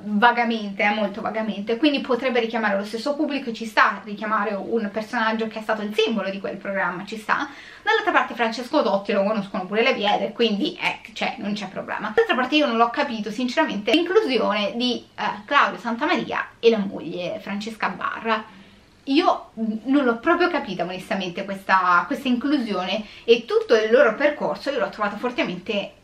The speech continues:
anti-intrattenimento e anti-televisivo. Cioè non siamo a livello di televisione, siamo all'interno di una serie T V,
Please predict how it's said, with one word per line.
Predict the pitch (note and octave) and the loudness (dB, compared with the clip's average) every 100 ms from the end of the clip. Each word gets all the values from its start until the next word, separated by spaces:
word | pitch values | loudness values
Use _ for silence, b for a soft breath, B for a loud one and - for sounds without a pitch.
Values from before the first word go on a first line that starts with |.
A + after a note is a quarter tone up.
| _ _ | _ _
anti-intrattenimento | - D#4 D#4+ D4+ D4 A3+ A3+ A3 G3+ G#3+ C4+ C#4 D4+ C#4 | 0 0 0 -4 -4 -10 -6 -6 -4 -4 -4 -2 0 0
e | - G#3+ | 0 0
anti-televisivo. | G#3+ A3+ A3 C4 B3 A#3 - A3 G3 G3+ C4 G3 F3 - | 2 0 -4 -2 0 0 0 -2 0 0 0 -2 -4 -2
Cioè | - - | -4 -2
non | A#3+ | -2
siamo | A#3+ F#4 F4 | 2 2 4
a | B3 | 4
livello | A#3 A3 G#3 | 4 2 0
di | G#3 | -4
televisione, | G#3 G3 G#3+ C#4+ G3+ | -2 -2 0 2 2
siamo | A3 G#3 | -2 0
all'interno | G3+ G3 G3 A3+ G#3 G3 | 0 0 -2 -2 -2 -4
di | |
una | F#3+ F#3+ | -4 -4
serie | A3+ B3 | -4 -4
T | B3+ | -4
V, | A3 F#3 | -4 -6